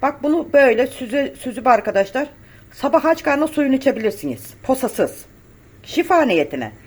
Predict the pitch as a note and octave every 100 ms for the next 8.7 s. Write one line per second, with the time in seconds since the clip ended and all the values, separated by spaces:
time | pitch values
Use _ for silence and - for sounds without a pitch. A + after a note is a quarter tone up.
0 | - - - - - - A#3+ D4+ D#4 D#4+
1 | E4+ D#4 D4+ D4 D#4+ - D4 C4 C4 G3+
2 | F3+ E3+ G3 F#3+ F3+ F#3+ F#3 F#3 G3+ F#3+
3 | F#3+ - - - - - - - - -
4 | - G#3 - F#3+ G3 - G#3 F3+ E3+ D#3
5 | C#3+ C3 - B2 - - - - - C4+
6 | E4 E4+ D#4+ D#4 D4+ D4 D4+ D#4 B3 D#4
7 | D#4 D4+ C4 B3 D4 C4 - - - -
8 | - A#3 - - E3 F#3 F3+